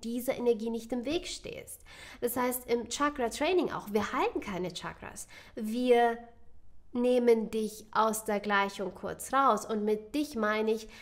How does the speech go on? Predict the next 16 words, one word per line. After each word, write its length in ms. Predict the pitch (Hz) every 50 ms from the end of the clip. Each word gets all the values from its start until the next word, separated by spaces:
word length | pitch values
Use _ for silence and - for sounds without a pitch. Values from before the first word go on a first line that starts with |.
| - -
so 120 | - 254
deine 280 | 220 240 226 226 226 220
ganzen 640 | 226 233 240 247 240 - - 247 233 226 226 220 220 - - - - - - - - - - - - - - -
ego-behafteten 1120 | 269 302 320 320 294 262 - 240 220 - - 233 254 247 - - - 233 220 226 214 220 202
Geschichten, 680 | 202 196 - - 269 262 - - - - 180 175 180 - - - - - - - - - -
ähm, 480 | 220 214 214 220 214 220 220 226 220 - - 240
das 320 | 226 247 240 240 - - -
aktive 520 | 277 294 294 - - - 277 247 220 233
Denken, 420 | 226 226 220 226 254 247 - - 202
deine 240 | 196 202 214 214
Zweifel, 800 | 208 - - - 240 233 247 277 294 302 294 294 - 165 139 139 - - - - - -
die, 180 | - 233 214 220
äh, 420 | 208 - 233 247 240 247 226 180
die 320 | 208 - 240 240 240 240 220
blockierenden 600 | 220 233 254 254 - - 302 302 302 285 294 330 -
Ängste. 540 | 247 294 349 381 - - - - - -